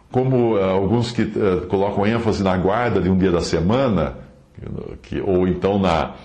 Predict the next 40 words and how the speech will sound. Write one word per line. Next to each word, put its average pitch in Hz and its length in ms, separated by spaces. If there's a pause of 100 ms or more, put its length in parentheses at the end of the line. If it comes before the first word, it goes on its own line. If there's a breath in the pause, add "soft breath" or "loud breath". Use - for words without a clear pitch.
(220 loud breath)
no 90 120
advento 104 460
de 90 100
Cristo 123 400
para 92 140
reinar, 90 680 (100)
como 87 440
os 85 120
sabatistas, 107 840
que - 100
também 80 300
se - 140
denominam 85 400
adventistas, 104 840 (560 loud breath)
como 135 540
o 110 80
caso 113 360
da 104 60
identificação 104 680
com 107 160
a 95 40
doutrina 110 600
de 101 160
um 101 160
servo 98 400
de 98 100
Deus, 87 380
muito 92 220
usado 90 260
por 95 180
Deus, 104 380 (360 loud breath)
e 76 200
acabam 85 360
querendo 90 260
se - 120
identificar 95 560
com 98 140
isso, 147 300
e 90 40
aí 98 320